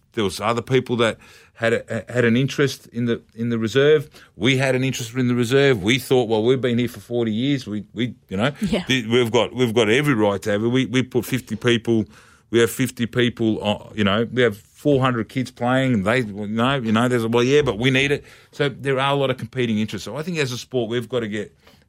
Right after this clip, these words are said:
Speaker 1: our particular sport, football. We've got to get in a better situation where we can, um, rally governments, get governments to look at us in a lot more of a positive way, um, in terms of, you know,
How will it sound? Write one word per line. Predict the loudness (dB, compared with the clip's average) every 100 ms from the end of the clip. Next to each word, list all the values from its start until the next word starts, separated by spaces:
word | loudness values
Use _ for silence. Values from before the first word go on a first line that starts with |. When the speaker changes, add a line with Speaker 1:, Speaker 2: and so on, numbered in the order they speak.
| -4
Speaker 1:
our | -2 -2 -4
particular | -14 -12 -12 -10 -12
sport, | -12 -14 -12 -12
football. | -12 -12 -10 -4 -4 -4 -10 -20 -20 -4
We've | 0
got | 2
to | 0
get | 0
in | -2
a | -4
better | -2 0 0
situation | -4 -10 -8 -6 -6 -8 -12 -12 -14 _ _ -8
where | -6 -4
we | -2 -2 -2
can, | -8 -10 -6 -8 -10 _ _ _ _ -14
um, | -8 -6 -6 -8 -12 -8
rally | -2 0 0
governments, | 0 0 -2 -4 -6 -14 -20 -20 -2
get | -2 2
governments | 0 2 -2 -2
to | -4
look | -4 -2
at | -2
us | -4 -8 -16 _ _ _
in | 0
a | 2
lot | 2 4
more | 4
of | 4
a | 0
positive | 0 0 0 -2 -2
way, | -4 -6 -6 -12 _ _ _
um, | -2 0 0 -2
in | -4 -6
terms | -8 -8 -6 -6
of, | -6 -8
you | -6
know, | -8